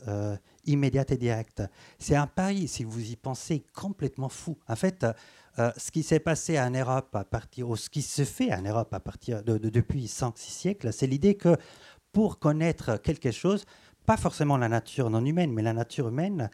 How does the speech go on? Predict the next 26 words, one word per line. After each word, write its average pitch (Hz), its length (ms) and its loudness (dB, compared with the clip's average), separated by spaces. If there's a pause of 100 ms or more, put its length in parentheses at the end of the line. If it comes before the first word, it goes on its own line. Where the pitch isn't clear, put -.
(540)
il 135 100 0
faut, - 480 0 (500)
ben, 120 380 2
la 135 160 6
reproduire 151 960 4 (500)
de 127 180 8
manière 170 440 4
fantastique, - 840 -4
parce 123 240 0
que, 190 320 4 (160)
ben, 110 300 2
euh, 107 160 2
par 107 160 -2
exemple, 127 440 -2 (760)
on, 113 320 0
on 131 100 2
part 202 240 0
du 156 100 2
présupposé 135 720 2
que, 190 320 4
au 143 140 2
fond, 190 400 -4 (440)
lire 175 300 4
un 170 80 4
roman, 151 540 2 (800)
euh, 113 280 4